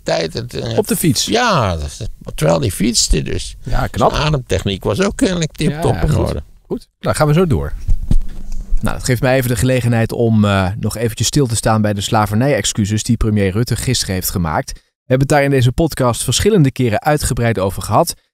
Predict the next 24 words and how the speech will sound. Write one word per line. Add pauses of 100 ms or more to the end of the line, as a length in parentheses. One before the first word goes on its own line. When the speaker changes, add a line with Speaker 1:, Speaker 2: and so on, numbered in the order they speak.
(160)
Speaker 2:
En
Maarten
is,
ondanks
die
excuses
van
de
premier, (380)
nog
steeds
niet
onder
de
indruk (180)
van
het
idee
en
staat
er
ook
niet
achter.